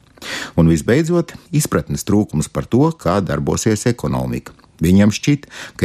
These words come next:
ekonomika ir vienkārši pareizi organizēta fabrika ar stingru kārtību. Šai ziņā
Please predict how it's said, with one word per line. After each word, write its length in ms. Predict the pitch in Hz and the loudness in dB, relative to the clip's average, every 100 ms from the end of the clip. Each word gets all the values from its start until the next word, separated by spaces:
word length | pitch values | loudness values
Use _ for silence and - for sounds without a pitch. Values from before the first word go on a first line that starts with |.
| 120 | 0
ekonomika 480 | - 151 131 113 90 | 2 4 4 2 0
ir 80 | |
vienkārši 480 | 92 165 143 90 - | 2 2 2 0 -2
pareizi 380 | 98 107 104 76 | -2 2 2 2
organizēta 560 | 92 82 78 67 62 - | 0 0 0 0 -4 -2
fabrika 460 | - 127 120 - 65 | 0 2 0 -2 -8
ar 60 | |
stingru 400 | - 71 87 - | -6 -2 0 0
kārtību. 560 | - 90 76 55 52 - _ _ | 0 0 -2 -8 -10 -12 _ _
Šai 240 | - - 123 | -6 0 2
ziņā 320 | 139 151 | 2 2